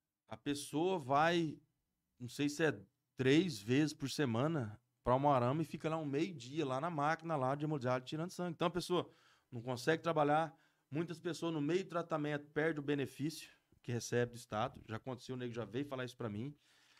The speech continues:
Então seria uma maneira do quê? Pelo menos isentar esse I P T U, né? Ver se criar uma lei pra isso, pra poder tá isentando dessas pessoas, pra já dar uma força, né, cara? Porque não é fácil. O cara bom trabalhando já tá difícil, imagina um cara num tratamento desse.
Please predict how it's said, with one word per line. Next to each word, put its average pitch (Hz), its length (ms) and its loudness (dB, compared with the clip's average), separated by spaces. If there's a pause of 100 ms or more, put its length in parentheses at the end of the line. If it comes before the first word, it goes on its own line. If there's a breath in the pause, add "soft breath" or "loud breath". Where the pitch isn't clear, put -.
(240 soft breath)
Então 123 340 -2
seria 160 280 0
uma 170 80 2
maneira 165 440 2
do 175 160 -4
quê? 131 380 0
Pelo 143 180 0
menos 170 300 -2
isentar 175 480 -2
esse - 100 -10
I - 40 -20
P 151 120 -6
T 143 140 -4
U, 160 260 -2 (200)
né? 147 240 -6 (420 soft breath)
Ver 123 160 -2
se - 100 -8
criar 123 200 0
uma 151 140 2
lei 139 260 2
pra 147 200 0
isso, 139 380 -2
pra 165 160 -4
poder 160 320 -4
tá 165 140 0
isentando 165 580 -2
dessas 151 300 -2
pessoas, 147 360 -4
pra 185 120 -2
já 196 100 -2
dar 202 140 0
uma 254 100 0
força, 214 360 0
né, 202 80 -2
cara? 123 220 -4
Porque - 220 -6
não 170 80 -4
é 214 60 -6
fácil. 113 340 -6
O 110 40 -18
cara 170 260 0
bom 175 400 6
trabalhando 170 560 4
já 156 100 0
tá 165 160 -4
difícil, 170 340 -8
imagina 180 280 -4
um 170 40 -10
cara 165 220 -2
num 151 60 -6
tratamento 143 440 -6
desse. 110 280 -10